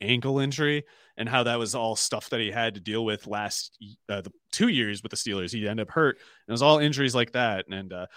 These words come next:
anyway, I, I was, I was kind of h-, hating on Cliff specifically because it looked like they were going to play Connor last week, and I was like, "No, don't play Connor. It's not, it, it's unreasonable." Um, so credit to him for not doing that. I guess we gotta keep an eye on this Edmonds back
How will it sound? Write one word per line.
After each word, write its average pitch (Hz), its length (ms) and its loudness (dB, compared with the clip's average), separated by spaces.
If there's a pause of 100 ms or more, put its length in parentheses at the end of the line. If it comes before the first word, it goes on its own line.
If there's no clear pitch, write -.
(160)
anyway, 143 360 6 (100)
I, 147 160 6
I 127 80 4
was, 151 260 4 (220)
I - 40 -2
was 143 80 2
kind 220 160 6
of 147 180 2 (100)
h-, - 100 -8 (100)
hating 196 300 6
on 143 160 2
Cliff 156 300 2
specifically 139 600 -2
because 117 240 -4
it 117 80 -2
looked 131 180 0
like 117 140 0
they 117 80 -2
were 110 80 -4
going 117 180 -2
to 98 60 -8
play 214 280 6
Connor 113 360 -2
last 107 260 -2
week, 107 100 -6
and 110 80 -8
I - 20 -6
was 110 80 -6
like, 117 140 -8
"No, 185 200 -2
don't 180 240 2
play 185 180 -2
Connor. 170 400 -2
It's - 180 -8
not, 135 180 -6 (120)
it, 123 100 -10 (140)
it's 117 120 -10
unreasonable." 165 600 2 (380)
Um, 110 300 2
so 131 160 0
credit 196 300 8
to 160 200 6
him 147 360 2
for 135 160 -4
not 120 260 -2
doing 120 300 -4
that. 110 180 -2
I 98 80 -4
guess 175 140 0
we 214 80 -4
gotta 170 100 4
keep - 220 -8
an 113 80 -4
eye 117 160 -2
on 113 160 -4
this 98 260 -6
Edmonds 104 460 -6
back 95 260 -4